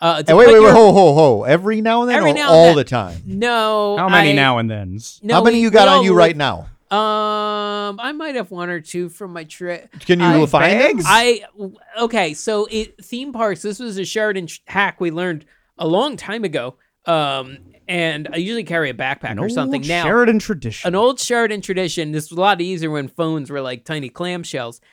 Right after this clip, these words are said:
Speaker 1: But you shove your wallet and your phone
Speaker 2: For a
Speaker 1: if you're
Speaker 2: water
Speaker 1: going on a
Speaker 2: ride.
Speaker 1: water ride in a
Speaker 3: Oh.
Speaker 1: Ziploc bag, and they don't get wet,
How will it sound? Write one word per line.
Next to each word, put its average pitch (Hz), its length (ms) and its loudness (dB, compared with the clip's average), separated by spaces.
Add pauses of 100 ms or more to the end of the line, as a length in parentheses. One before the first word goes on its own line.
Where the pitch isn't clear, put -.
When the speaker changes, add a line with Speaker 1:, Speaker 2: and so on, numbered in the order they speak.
(180)
Speaker 1:
But 160 280 -2
you 180 100 -8
shove 202 360 -6
your 180 100 -8
wallet 214 580 -4
and 160 320 -8
your 151 180 -6
phone 202 600 -8
Speaker 2:
For 120 120 -6
a 107 40 0
Speaker 1:
if 98 60 -4
you're 135 80 2
Speaker 2:
water 160 160 6
Speaker 1:
going 98 100 0
on 95 120 -2
a 170 40 -4
Speaker 2:
ride. 170 80 -4
Speaker 1:
water 277 260 0
ride 143 600 -4 (140)
in 123 80 -10 (120)
a 175 40 -2
Speaker 3:
Oh. - 20 -6
Speaker 1:
Ziploc 220 560 -4
bag, 180 640 -6 (340)
and 175 720 -8
they 196 160 -6
don't 214 140 -8
get 294 200 -8
wet, 392 260 -10